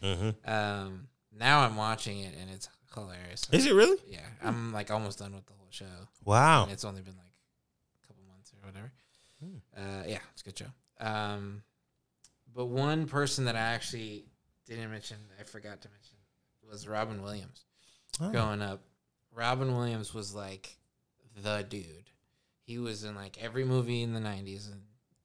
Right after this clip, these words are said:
Speaker 2: uh, the two thousands, most of the nineties. Um, he was funny, but kind-hearted in it, in most of, in, like, all of his roles, except for, like, it was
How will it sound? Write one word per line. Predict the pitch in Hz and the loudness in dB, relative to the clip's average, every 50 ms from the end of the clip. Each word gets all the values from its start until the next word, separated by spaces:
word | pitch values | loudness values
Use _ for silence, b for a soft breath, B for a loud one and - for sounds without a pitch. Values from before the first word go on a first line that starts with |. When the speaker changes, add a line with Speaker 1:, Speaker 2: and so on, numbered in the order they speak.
| _ - | _ -14
Speaker 2:
uh, | 107 104 98 98 98 95 73 64 - | -14 -12 -12 -14 -16 -16 -18 -20 -20
the | - 110 | -20 -20
two | 104 - 117 | -20 -20 -20
thousands, | 107 104 98 98 98 101 104 101 101 107 - - 113 | -18 -16 -16 -14 -14 -16 -18 -20 -20 -20 -20 -20 -16
most | 110 107 95 - | -14 -12 -12 -12
of | 95 92 | -14 -16
the | |
nineties. | 90 90 90 104 _ _ _ _ _ _ _ _ _ _ - | -18 -18 -20 -20 _ _ _ _ _ _ _ _ _ _ -8
Um, | 113 107 104 101 101 98 98 95 98 104 - _ _ _ _ _ _ _ | -6 -6 -4 -6 -6 -10 -10 -12 -14 -16 -18 _ _ _ _ _ _ _
he | _ - - 123 | _ -10 -6 -6
was | 120 117 113 110 98 98 - - - - _ _ _ _ _ _ _ _ _ - | -4 -4 -4 -4 -4 -4 -6 -6 -8 -10 _ _ _ _ _ _ _ _ _ -4
funny, | 135 139 147 156 160 160 160 165 165 - _ _ _ _ _ _ _ _ _ _ _ _ _ _ | -2 0 0 0 0 0 -2 -2 -4 -8 _ _ _ _ _ _ _ _ _ _ _ _ _ _
but | - 110 101 95 - _ _ _ _ _ _ _ _ _ _ _ _ _ _ - | -14 -14 -14 -14 -14 _ _ _ _ _ _ _ _ _ _ _ _ _ _ -18
kind-hearted | - - - - 127 135 143 143 131 123 143 139 143 143 143 139 135 | -12 -10 -6 -4 -2 -2 -2 -2 -2 -2 -2 -2 -2 -2 -4 -4 -2
in | 143 147 151 | -2 -2 -2
it, | 160 151 - - _ _ _ _ - | -2 -4 -6 -10 _ _ _ _ -12
in | 123 123 120 117 | -10 -8 -6 -4
most | 117 120 123 123 - | -4 -4 -4 -4 -6
of, | 127 117 87 | -8 -10 -12
in, | 95 110 113 | -12 -12 -10
like, | 107 101 - | -10 -8 -6
all | 110 123 131 | -4 -2 -2
of | 127 | -2
his | 127 123 120 | -2 -4 -2
roles, | 127 131 131 135 135 131 135 | -2 -2 -2 -2 -2 -4 -6
except | 104 - - 110 - | -10 -10 -10 -12 -12
for, | - 107 | -14 -18
like, | 101 98 - _ _ _ _ _ _ _ _ _ _ _ _ _ _ _ _ _ _ _ | -18 -20 -20 _ _ _ _ _ _ _ _ _ _ _ _ _ _ _ _ _ _ _
it | 107 | -20
was | 104 | _